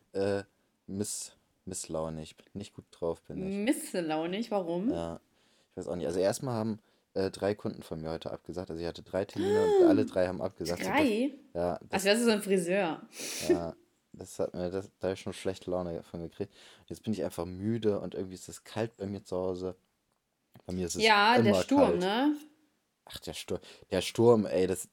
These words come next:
Speaker 1: da haben die Leute aber auch übertrieben. Also hier in Bremen war
Speaker 2: Da haben die
Speaker 1: gar
Speaker 2: Leute
Speaker 1: nichts.
Speaker 2: wirklich übertrieben, ne?
Speaker 1: Also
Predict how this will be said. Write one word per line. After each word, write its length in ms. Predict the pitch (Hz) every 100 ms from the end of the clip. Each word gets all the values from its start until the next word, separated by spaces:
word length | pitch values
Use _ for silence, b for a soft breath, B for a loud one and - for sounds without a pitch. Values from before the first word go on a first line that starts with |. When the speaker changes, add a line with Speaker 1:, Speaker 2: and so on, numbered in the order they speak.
| 87 - _ _
Speaker 1:
da 260 | 80 90 87
haben 140 | 107
die 100 | 107
Leute 260 | 95 101 101
aber 140 | 90
auch 100 | 92
übertrieben. 460 | 95 87 - 98 85
Also 140 | 80 85
hier 140 | 95
in 100 | 87
Bremen 300 | - 101 101
war 60 | 190
Speaker 2:
Da 80 | 190
haben 60 | 220
die 60 | 247
Speaker 1:
gar 60 |
Speaker 2:
Leute 120 | 240 226
Speaker 1:
nichts. 200 | 196 185
Speaker 2:
wirklich 320 | 269 226 180
übertrieben, 560 | 175 175 - 180 180
ne? 340 | 180 185 226 311
Speaker 1:
Also 300 | - 95 98